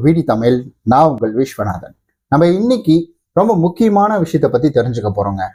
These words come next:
So, இது மிகப்பெரிய ஒரு எஜுகேஷன் பர்பஸ்க்காக இந்த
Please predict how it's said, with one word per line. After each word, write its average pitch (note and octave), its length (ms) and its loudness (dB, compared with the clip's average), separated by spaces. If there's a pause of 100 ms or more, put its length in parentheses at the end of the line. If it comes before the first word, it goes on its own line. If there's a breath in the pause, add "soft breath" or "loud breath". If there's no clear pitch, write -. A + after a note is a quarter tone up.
(340 soft breath)
So, G3 100 2 (200)
இது C#3+ 120 2 (140)
மிகப்பெரிய G3 460 0
ஒரு E3 100 -2 (120)
எஜுகேஷன் E3 540 -2
பர்பஸ்க்காக B2+ 600 -2 (120)
இந்த A#2+ 140 4